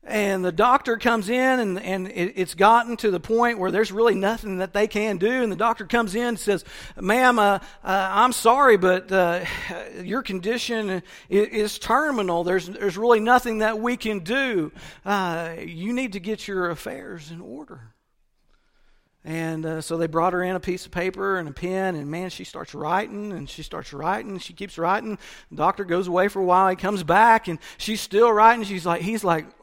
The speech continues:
"Wow, this is the longest last will and testament that I've ever, ever seen." She spoke up and she was mad. And she,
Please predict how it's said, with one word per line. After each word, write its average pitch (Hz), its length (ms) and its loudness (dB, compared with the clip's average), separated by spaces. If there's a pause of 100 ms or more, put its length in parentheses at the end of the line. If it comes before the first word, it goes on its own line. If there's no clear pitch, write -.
(380)
"Wow, 214 380 8
this 254 180 -2
is 190 120 -8
the 175 180 6
longest 190 880 4
last 247 400 6
will 254 320 2
and 220 100 -2
testament 208 580 0
that 196 120 2
I've 233 220 6
ever, 185 400 0 (380)
ever 226 280 2
seen." 220 540 -6 (960)
She - 180 -10
spoke 165 400 0
up 160 260 -2
and 135 220 -14
she - 100 -12
was 139 160 -12
mad. 165 460 0
And 160 60 -8
she, 156 280 -8